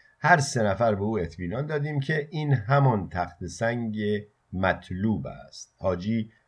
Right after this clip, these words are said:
با شلوار کوتاه کنار آن ایستاد، یک پا روی آن گذاشت و دست زیر چانه زد.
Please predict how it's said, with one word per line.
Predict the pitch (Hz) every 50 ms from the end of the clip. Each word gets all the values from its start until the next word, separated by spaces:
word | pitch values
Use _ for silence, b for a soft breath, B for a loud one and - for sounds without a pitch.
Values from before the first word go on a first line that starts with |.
| b _
با | 110 107
شلوار | 107 - 113 107 104 107 117 123 120 107
کوتاه | - - 110 104 117 120 113 98
کنار | - - 98 95 110 110 107 101
آن | - 92 101 95
ایستاد، | 90 78 82 80 78 - - - 90 85 78 71 69 -
یک | 82 92 113 120 107 - - - -
پا | - 107 110 107 104 101
روی | 95 98 101 101 92 85
آن | 85 82 90 90 98
گذاشت | 92 104 117 113 131 135 135 143 147 147 139 - - _ _ - 85
و | 95 101
دست | 87 82 101 104 104 104 104 101 90 - - - _ - 82
زیر | 87 87 90 95 101 98 92 87 92 90
چانه | - - - - 85 76 76 76 78 80
زد. | 78 73 69 60 64